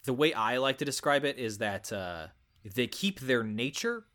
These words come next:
uh, sorry, they keep their nurture, but their nature changes, which is why multiple Doctors will just have different types of personalities or different approaches to things,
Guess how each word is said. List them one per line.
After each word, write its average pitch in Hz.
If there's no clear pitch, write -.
uh, 135
sorry, 113
they 123
keep 196
their 143
nurture, 131
but 135
their 113
nature 101
changes, 78
which 113
is 107
why 101
multiple 123
Doctors 107
will 107
just 95
have 104
different 127
types -
of 107
personalities 110
or 104
different 104
approaches 117
to 131
things, 131